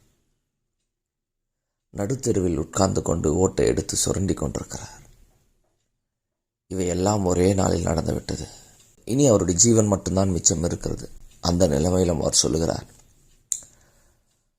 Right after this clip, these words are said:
"அவர் என்னை கொன்று போட்டாலும் அவர் மீது நம்பிக்கையாக இருப்பேன்." இதுதான் நாம் ஒருவர் மீது வைத்திருக்கிற நம்பிக்கை, ஆண்டவர் மீது வைத்திருக்கிற ஒரு நம்பிக்கை. நம்முடைய சூழ்நிலைகள் நன்றாக இருக்கும்போது மட்டுமல்ல,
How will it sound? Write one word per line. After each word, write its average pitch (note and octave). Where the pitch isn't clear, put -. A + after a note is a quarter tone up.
"அவர் D2+
என்னை C2+
கொன்று -
போட்டாலும் D2
அவர் D#2
மீது -
நம்பிக்கையாக -
இருப்பேன்." -
இதுதான் F2
நாம் F2
ஒருவர் F2
மீது E2
வைத்திருக்கிற C#2+
நம்பிக்கை, -
ஆண்டவர் E2+
மீது C2+
வைத்திருக்கிற -
ஒரு -
நம்பிக்கை. -
நம்முடைய A2+
சூழ்நிலைகள் C3
நன்றாக G2
இருக்கும்போது F2+
மட்டுமல்ல, C2+